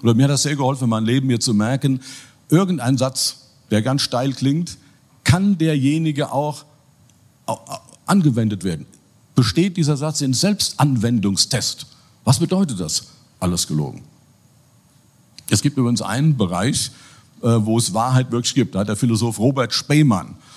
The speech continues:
mal in einem Aufsatz darauf aufmerksam gemacht und das wurde auch immer wieder diskutiert. Er hat nämlich gesagt, die Geschichte ist eigentlich etwas, was wahr ist. Die Interpretation ist verschieden und die ändert sich auch.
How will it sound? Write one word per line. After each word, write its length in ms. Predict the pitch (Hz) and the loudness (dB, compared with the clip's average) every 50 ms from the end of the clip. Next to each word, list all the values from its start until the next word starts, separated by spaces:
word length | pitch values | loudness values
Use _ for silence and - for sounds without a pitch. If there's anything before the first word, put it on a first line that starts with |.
| - - _ _ - | -20 -20 _ _ 0
mal 180 | 98 92 92 | 2 2 2
in 80 | 101 92 | 2 0
einem 280 | 64 90 95 87 90 | -2 -2 -2 -2 -2
Aufsatz 460 | - - 110 120 - - 98 92 - - | 0 0 0 0 0 -2 -4 -6 -6 -6
darauf 160 | 95 90 85 | -6 -6 -4
aufmerksam 580 | - 113 127 - 107 92 90 - 92 90 92 | -2 -2 -2 -2 -2 -4 -2 -2 -2 -2 0
gemacht 400 | 87 92 101 123 147 139 - - - - - - - _ | 0 0 2 2 2 0 -2 -6 -14 -18 -20 -20 -20 _
und 160 | - - 95 90 | -2 0 2 2
das 160 | 95 92 95 | 2 2 0
wurde 160 | 110 110 98 | -2 -2 -2
auch 100 | 95 90 | 0 0
immer 180 | 123 123 107 104 | 2 2 2 2
wieder 200 | 117 101 101 95 | 2 0 -2 -2
diskutiert. 600 | 101 101 - - 101 85 - 117 135 156 151 147 | -2 -4 -2 -2 -2 0 2 2 2 2 0 -2
Er 80 | 101 113 | -4 -4
hat 100 | 127 - | -4 -2
nämlich 180 | 135 127 131 | -2 -2 -2
gesagt, 280 | 127 135 131 127 123 127 | 0 -2 -2 -2 -2 -2
die 60 | 113 | -2
Geschichte 460 | 107 117 - - 196 185 - - 123 | -2 0 0 2 2 2 0 0 -4
ist 120 | 110 - - | -6 -6 -4
eigentlich 320 | - 101 120 127 131 131 | -2 -2 -2 -2 -2 -4
etwas, 260 | 135 123 135 127 110 | -4 -4 -6 -6 -4
was 240 | 143 127 117 - 90 | -4 -4 -4 -2 -2
wahr 240 | 101 104 98 - - | 0 -2 -2 -4 -6
ist. 360 | 110 104 - - - - - _ _ _ _ _ _ _ _ - | -6 -4 -4 -6 -6 -12 -18 _ _ _ _ _ _ _ _ 2
Die 80 | - | 4
Interpretation 800 | 113 123 151 139 - 120 117 123 123 107 - - 190 196 170 110 | 4 4 4 2 0 -2 -4 -4 -4 -2 -2 -2 -2 0 0 0
ist 100 | 101 95 | 0 0
verschieden 520 | - 110 92 - 127 113 98 78 85 - - | -2 -4 -4 -2 0 0 0 0 -2 -6 -6
und 140 | - 107 90 | -4 -2 0
die 80 | 98 90 | 0 2
ändert 280 | 156 208 196 160 - | 2 2 2 2 0
sich 200 | - 98 - - | -4 -8 -10 -10
auch. 180 | - - - | -10 -12 -14